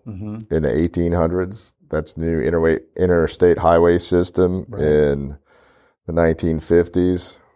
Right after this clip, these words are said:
Speaker 2: You know, it's way past the information superhighway.
Speaker 1: Mm-hmm.
Speaker 2: It's not information. It's the ability to do work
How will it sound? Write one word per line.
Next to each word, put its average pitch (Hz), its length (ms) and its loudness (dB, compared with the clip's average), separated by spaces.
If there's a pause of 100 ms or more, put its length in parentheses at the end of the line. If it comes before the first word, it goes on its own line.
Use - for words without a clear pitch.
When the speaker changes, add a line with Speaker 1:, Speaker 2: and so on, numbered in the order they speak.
(460)
Speaker 2:
You 82 120 -6
know, 69 160 -6
it's - 200 -12 (100)
way 82 520 2
past 76 380 -2
the - 60 -8
information 73 560 -6
superhighway. 71 1080 0
Speaker 1:
Mm-hmm. 107 360 -14 (180)
Speaker 2:
It's 85 200 -6
not 87 200 4
information. 78 800 0
It's - 200 -16
the 87 100 -2
ability 76 680 0
to 85 140 -8
do 82 420 0 (220)
work 80 580 0